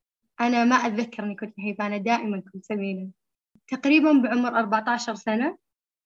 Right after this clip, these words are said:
انتقلت من، آه، مدرسة إلى مدرسة.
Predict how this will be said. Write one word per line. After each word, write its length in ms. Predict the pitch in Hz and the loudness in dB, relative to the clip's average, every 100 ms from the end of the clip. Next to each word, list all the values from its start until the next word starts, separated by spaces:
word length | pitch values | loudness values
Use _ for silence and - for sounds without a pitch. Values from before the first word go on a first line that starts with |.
| _ _ _ _ _ _ _ _ 269 | _ _ _ _ _ _ _ _ -4
انتقلت 720 | 240 269 - 277 302 294 247 | -2 -2 2 4 4 2 0
من، 400 | 247 240 233 226 | 2 4 4 2
آه، 380 | 214 208 202 | 0 -2 -2
مدرسة 580 | 202 247 269 277 277 269 | -2 -2 -2 -4 0 0
إلى 220 | 262 226 | 0 0
مدرسة. 600 | 214 226 202 196 208 190 | 0 0 -2 -8 -10 -14